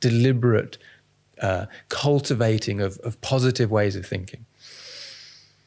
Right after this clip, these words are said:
And the chapter is so wonderful. I can't read the whole thing out, but I'm gonna pull out some highlights. But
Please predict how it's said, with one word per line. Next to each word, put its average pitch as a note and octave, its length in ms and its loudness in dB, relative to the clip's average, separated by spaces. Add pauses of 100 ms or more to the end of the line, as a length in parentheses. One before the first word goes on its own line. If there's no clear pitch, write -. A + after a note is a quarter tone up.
(180)
And B2 220 4
the B2 60 6
chapter - 440 0
is A#2 120 4
so D#3 400 2
wonderful. B2+ 480 4
I G2+ 60 2
can't D3+ 220 0
read C#3+ 180 2
the B2 80 0
whole A2+ 220 2
thing G2 200 -2
out, - 160 -8
but G#2+ 80 2
I'm G#2 80 2
gonna G#2+ 140 2
pull A#2 260 0
out A2 180 0
some G2+ 160 -2
highlights. F#2 420 -4
But A2 220 0